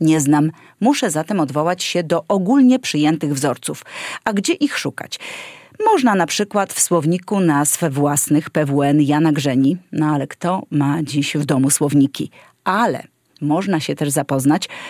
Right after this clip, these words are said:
z rozporządzeniem ministra administracji i cyfryzacji z dwa tysiące dwunastego roku w sprawie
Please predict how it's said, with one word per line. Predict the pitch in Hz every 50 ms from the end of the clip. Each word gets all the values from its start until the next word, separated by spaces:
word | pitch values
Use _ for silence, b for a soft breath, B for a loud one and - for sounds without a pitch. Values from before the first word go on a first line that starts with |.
| B B
z | 151 147 165
rozporządzeniem | 170 160 156 - 160 151 160 147 151 165 196 220 220 208 202 185 165
ministra | 156 151 165 180 180 - - - - 156 147 -
administracji | - 180 156 156 160 151 143 143 143 - - 165 160 165 160 - - 185 160 139 - 175
i | 160
cyfryzacji | - - 202 185 - 170 165 147 147 139 131 - - - 170 185 180
z | 151
dwa | 135 139 143
tysiące | - 151 143 - 147 143 - 143
dwunastego | 139 143 143 143 147 143 - 175 165 156
roku | 139 143 139 - 202
w | -
sprawie | - - - 151 147 143 139 156 180